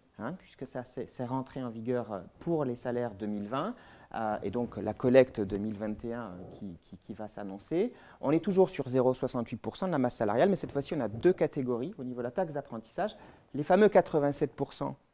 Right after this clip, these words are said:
qui sont intégrés à la contribution unique et qui donc sont, euh, versés directement à l'obco et demain aux urssaf, et les treize pour cent donc versés aux établissements habilités, toujours avec des activités dérogatoires, mais je ne m'étends pas là-dessus,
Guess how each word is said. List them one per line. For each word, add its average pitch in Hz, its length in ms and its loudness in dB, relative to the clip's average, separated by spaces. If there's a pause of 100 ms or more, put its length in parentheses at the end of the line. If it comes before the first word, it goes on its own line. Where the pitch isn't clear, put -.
(340)
qui - 140 -10
sont 147 360 2
intégrés 139 580 4
à 110 80 -4
la 113 120 -2
contribution 117 600 -4
unique 139 300 0
et 127 40 2
qui - 140 -8
donc 135 260 2 (200)
sont, 151 320 -2 (180)
euh, 110 200 -6 (260)
versés 160 440 -2
directement 143 720 -6
à 143 80 -2
l'obco 147 440 -2
et 165 100 -2
demain 160 340 0 (200)
aux 127 100 0
urssaf, 117 560 -8 (480)
et 233 180 2
les 165 140 2
treize 151 240 -2
pour - 240 -10
cent 156 180 -8
donc 120 160 -6
versés 127 420 -4
aux 123 100 -6
établissements 113 580 -8
habilités, 104 480 -6
toujours 185 340 -4
avec 127 180 -4
des 110 140 -8
activités 120 400 -12
dérogatoires, 120 560 -4
mais 101 140 -10
je 123 80 -10
ne - 20 -4
m'étends 131 260 -6
pas 110 160 -8
là-dessus, 98 460 -8